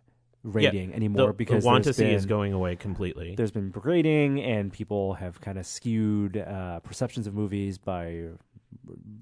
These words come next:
Speaker 2: either on both sides of, uh, reviewing the, uh, rev-, or highly anticipating movies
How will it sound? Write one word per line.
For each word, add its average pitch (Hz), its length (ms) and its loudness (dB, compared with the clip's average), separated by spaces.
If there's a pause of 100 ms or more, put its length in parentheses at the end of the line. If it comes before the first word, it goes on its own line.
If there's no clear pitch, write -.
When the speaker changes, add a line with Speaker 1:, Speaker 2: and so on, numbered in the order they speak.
Speaker 2:
either 101 460 -4
on 107 120 -6
both 208 200 8
sides 90 380 -2
of, 92 340 -4 (160)
uh, 95 320 -4
reviewing 98 340 -6
the, 95 420 -12
uh, 85 140 -12 (220)
rev-, 98 280 -10 (240)
or 98 260 -14 (100)
highly 156 420 0
anticipating 101 400 -6
movies 92 280 -10